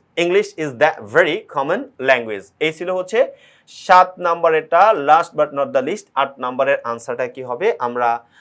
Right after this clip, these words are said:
আহ, এই পর্বে শিখে নেব ইনশাল্লাহ, ঠিক আছে? Globalization has made the world smaller, ভালো কথা। অর্থাৎ অবশ্যই যে এটা ছোট করে, পুরো পৃথিবীকে সো-, আহ, ছোট করে ফেলছে,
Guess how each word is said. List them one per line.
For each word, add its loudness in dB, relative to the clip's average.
আহ, -4
এই -4
পর্বে -4
শিখে -8
নেব -6
ইনশাল্লাহ, -10
ঠিক -10
আছে? -6
Globalization 0
has -4
made -4
the -2
world -2
smaller, -2
ভালো -6
কথা। -6
অর্থাৎ 0
অবশ্যই -4
যে -2
এটা -6
ছোট -4
করে, -4
পুরো -6
পৃথিবীকে -10
সো-, -10
আহ, 0
ছোট -6
করে -6
ফেলছে, -8